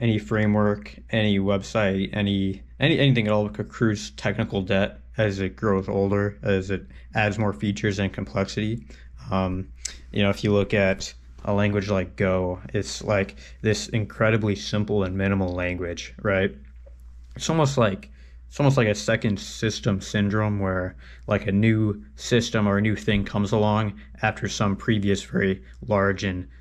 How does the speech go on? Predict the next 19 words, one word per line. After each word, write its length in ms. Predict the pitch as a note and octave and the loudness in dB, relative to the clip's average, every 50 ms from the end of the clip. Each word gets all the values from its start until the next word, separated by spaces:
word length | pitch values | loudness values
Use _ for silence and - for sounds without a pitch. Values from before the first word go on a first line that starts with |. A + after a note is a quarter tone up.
| - - | -18 -6
and, 240 | - G#2 F#2+ F#2 F#2 | -2 -2 0 0 0
uh, 260 | F#2 F#2 F2+ F#2 F#2 F#2 - - - - - - - - - | -2 -2 -2 -2 -2 -4 -8 -16 -20 -20 -18 -18 -18 -18 -4
I 100 | - A2 | 0 0
don't 120 | G2+ G2+ G2 | 2 2 2
know, 100 | F#2+ F#2 | 2 2
monstrous, 840 | F#2 G2 G2+ G#2 G2 - - - A2+ F#2+ F#2+ F#2 - - - - - - - - | 2 2 2 2 0 -2 -2 0 0 0 2 0 -4 -8 -8 -10 -14 -20 -14 -6
um, 320 | - G#2 F#2+ F#2 F#2 F2+ F2+ | -4 -2 -2 -2 -2 -4 -8
kind 200 | - - - G2+ | -6 -2 -2 -2
of 120 | F#2 - | -2 -2
soup 400 | - - - - A#2+ A#2 A#2 - | -6 -4 2 4 4 4 4 2
of, 280 | A2+ G#2 G2+ G2 - - - | 2 2 2 0 -2 -8 -2
of 180 | - G#2+ G2 - | -2 -2 0 -2
some 380 | - - B2+ A2 G#2+ G2+ G2 | 0 2 4 4 4 2 -2
project, 640 | - - - A#2 G#2 G2+ G2 G2 F#2+ F#2 F2+ - - - - - | -4 0 2 2 2 2 2 0 -2 -2 -2 -6 -10 -20 -20 -8
kind 140 | - - A2+ | -2 0 2
of 60 | G#2+ | 4
like 240 | G#2 G2+ G2 G2 - - - - - | 4 2 2 -2 -6 -16 -20 -14 -2
how 240 | - A#2+ A2 G#2+ G2 F#2+ G2 | 2 2 4 4 2 0 -2
Multics 640 | - A2 A2 G#2+ G#2+ G#2+ - A2+ G#2 G2+ G#2 - - | -2 0 2 2 2 2 2 2 2 2 0 -6 -10